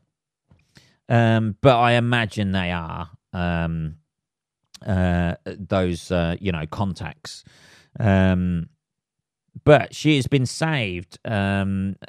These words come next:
it, it says more than twenty-eight million people watched the initial video about her blunder, and millions more have followed along <laughs> to watch her updates. No shit!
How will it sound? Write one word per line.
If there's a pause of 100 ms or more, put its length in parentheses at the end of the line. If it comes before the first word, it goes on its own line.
it,
it
says
more
than
twenty-eight
million
people
watched
the
initial
video
about
her
blunder,
and
millions
more
have
followed
along
<laughs>
to
watch
her
updates.
No
shit!